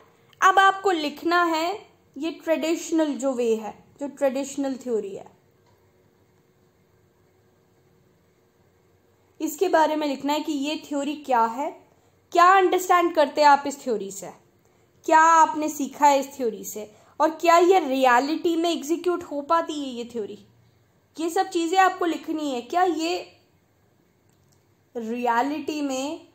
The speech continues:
एग्जीक्यूशन हो जाता है इसका, क्या ये एग्जीक्यूट हो रही है जैसे यहाँ लिखा गया है। एक बात मैं आपको बहुत अच्छे से बता दूँ बेटा,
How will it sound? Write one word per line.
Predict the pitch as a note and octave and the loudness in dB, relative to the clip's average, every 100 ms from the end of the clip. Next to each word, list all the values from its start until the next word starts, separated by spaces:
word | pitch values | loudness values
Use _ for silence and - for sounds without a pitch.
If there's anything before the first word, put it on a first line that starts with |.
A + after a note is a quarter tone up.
| _ _ - | _ _ -6
एग्जीक्यूशन | B3 A3+ C4+ D#4+ E4 D#4+ F4 D#4+ | -6 -6 -8 -6 -6 -4 -4 -2
हो | C4+ | -4
जाता | C4 D4+ D#4 | -2 -4 -2
है | E4 | -4
इसका, | G#3+ - - G#3+ - _ _ _ _ _ | -4 -10 -12 -14 -16 _ _ _ _ _
क्या | C#4 | -8
ये | D4 D4 | -4 -2
एग्जीक्यूट | C4 A#3+ C#4 D#4 D4+ | -2 -6 -10 -8 -6
हो | C4+ | -6
रही | C4 D4 | -4 -6
है | E4 | -4
जैसे | C4 B3+ C#4 | -4 -4 -4
यहाँ | C4 B3+ C#4 | -6 0 0
लिखा | C4+ A3+ A#3 | 0 -4 -6
गया | G3+ F3 F#2+ | -6 -10 -14
है। | - _ _ _ _ _ - | -16 _ _ _ _ _ -10
एक | D4+ E4+ C4+ | -4 -4 0
बात | B3 C4 C#4+ | 4 4 4
मैं | D4+ | 2
आपको | D4 D4 | 0 0
बहुत | A#3+ A#3+ B3+ B3+ | -6 -4 -2 -4
अच्छे | B3+ C4+ | -8 -10
से | C4 | -8
बता | B3 A#3 A3 A3 | -8 -6 -2 -2
दूँ | A3 | -4
बेटा, | G#3 G3+ | -10 -10